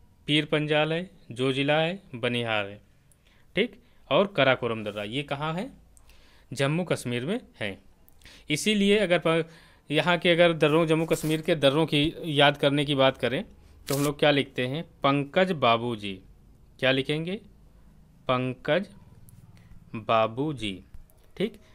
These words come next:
ये भैया ट्रिक है, इसको आप लोग याद रखिएगा। पा से पीर पंजाल, का से आपका हो जाएगा कराकोरम, जा से जोजिला, बा से बुर्जिल द-, बनिहाल दर्रा,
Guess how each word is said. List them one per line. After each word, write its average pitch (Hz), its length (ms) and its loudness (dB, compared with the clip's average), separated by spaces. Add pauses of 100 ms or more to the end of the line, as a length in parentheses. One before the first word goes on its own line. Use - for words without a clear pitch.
(160)
ये 143 180 0
भैया 139 260 0
ट्रिक 156 320 -6
है, 151 60 0
इसको 131 220 -4
आप 120 140 -4
लोग 117 120 -6
याद 127 180 0
रखिएगा। 120 360 -4 (720)
पा 139 180 6
से 175 200 -4 (440)
पीर 143 180 0
पंजाल, 151 500 -2 (420)
का 143 200 4
से 185 300 -2 (1500)
आपका 135 420 2 (460)
हो 135 180 -2
जाएगा 127 420 0 (1040)
कराकोरम, 151 560 2 (440)
जा 131 260 4
से 131 180 -2
जोजिला, 131 460 0 (760)
बा 127 260 2
से 202 300 -4 (1400)
बुर्जिल 143 460 0
द-, 120 160 0
बनिहाल 135 480 2
दर्रा, 101 300 -6